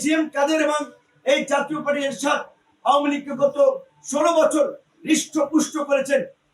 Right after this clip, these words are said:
এই জাতীয় পার্টি কোনোভাবেই এর দায় এড়াতে পারেন না। জাতীয় পার্টির জিএম কাদের সহ শীর্ষ নেতাদেরকে অনতিবিলম্বে গ্রেপ্তার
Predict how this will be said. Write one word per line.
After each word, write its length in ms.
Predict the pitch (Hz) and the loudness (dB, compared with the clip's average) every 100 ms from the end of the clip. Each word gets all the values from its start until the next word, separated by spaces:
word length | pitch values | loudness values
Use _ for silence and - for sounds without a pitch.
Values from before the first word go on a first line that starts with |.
| _ | _
এই 180 | 226 302 247 | 0 2 2
জাতীয় 300 | 262 254 294 294 | 0 0 -4 -2
পার্টি 260 | 285 277 294 - - - - | 0 0 -4 -8 -18 -20 -8
কোনোভাবেই 480 | 302 320 269 294 294 | 0 2 2 2 2
এর 80 | 285 - | 0 2
দায় 200 | 254 285 | 2 4
এড়াতে 260 | 269 269 262 254 | 0 -2 -4 0
পারেন 200 | 262 269 | 0 0
না। 80 | 294 302 - _ - 135 | -2 -4 -6 _ -18 -2
জাতীয় 300 | 247 254 285 285 | 0 0 -4 0
পার্টির 240 | 285 285 185 | 0 0 -4
জিএম 200 | 302 285 - | -6 -6 -4
কাদের 240 | 285 349 302 | -2 -2 0
সহ 140 | 311 277 - - _ - | 2 2 -2 -12 _ -8
শীর্ষ 260 | 269 330 - 285 240 | -2 -2 0 0 0
নেতাদেরকে 540 | 285 302 294 302 302 302 285 | 0 0 0 -4 -6 -2 0
অনতিবিলম্বে 580 | 285 285 277 294 262 262 | 0 -2 -2 -2 -2 -2
গ্রেপ্তার 300 | 262 - 269 | -2 -2 -2